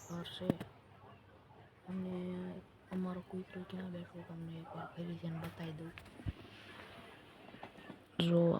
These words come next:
દેખાય તમને? અહીંયા, અહીંયા, અહીંયા. 呀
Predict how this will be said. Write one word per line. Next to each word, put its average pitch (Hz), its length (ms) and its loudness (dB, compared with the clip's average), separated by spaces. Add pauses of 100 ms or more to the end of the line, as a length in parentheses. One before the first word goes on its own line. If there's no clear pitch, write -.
(320)
દેખાય 185 320 8
તમને? 190 320 12 (1400)
અહીંયા, 165 340 12
અહીંયા, - 280 10
અહીંયા. 180 200 0
呀 - 3750 6